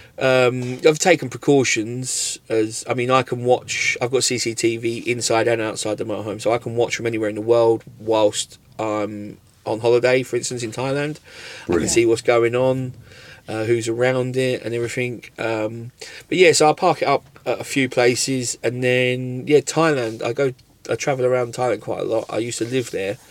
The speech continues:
Speaker 1: so
Speaker 2: Wow.
Speaker 1: that was, that's a, that's a great place to go. Yeah, but I, I do wanna do some more exploring around,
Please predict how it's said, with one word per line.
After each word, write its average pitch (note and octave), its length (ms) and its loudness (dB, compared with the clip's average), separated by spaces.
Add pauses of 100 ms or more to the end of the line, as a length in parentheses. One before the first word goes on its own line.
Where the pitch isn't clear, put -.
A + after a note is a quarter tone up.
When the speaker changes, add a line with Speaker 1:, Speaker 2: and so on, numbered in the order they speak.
(360)
Speaker 1:
so G#2+ 580 0 (240)
Speaker 2:
Wow. - 120 -8
Speaker 1:
that A#2+ 200 -2
was, - 560 -4 (760)
that's B2+ 200 0
a, A2+ 60 -2
that's C3 240 2
a - 20 -8
great A2 240 2
place A2 260 -2
to G#2+ 80 -8
go. G#2+ 180 2
Yeah, A2+ 320 2
but A#2 180 -2
I, C#3+ 160 6
I C#3+ 40 4
do E3+ 140 6
wanna D3+ 140 8
do C3+ 140 -2
some C3 120 -6
more B2+ 140 0
exploring G#2 480 -4
around, A2+ 460 -8